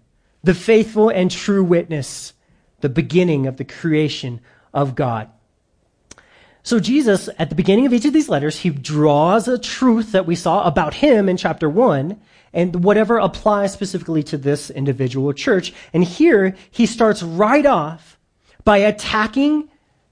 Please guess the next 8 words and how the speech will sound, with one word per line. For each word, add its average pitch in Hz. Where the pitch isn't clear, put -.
this 220
church's 190
understanding 202
of 196
him, 143
who 214
he 202
is. 139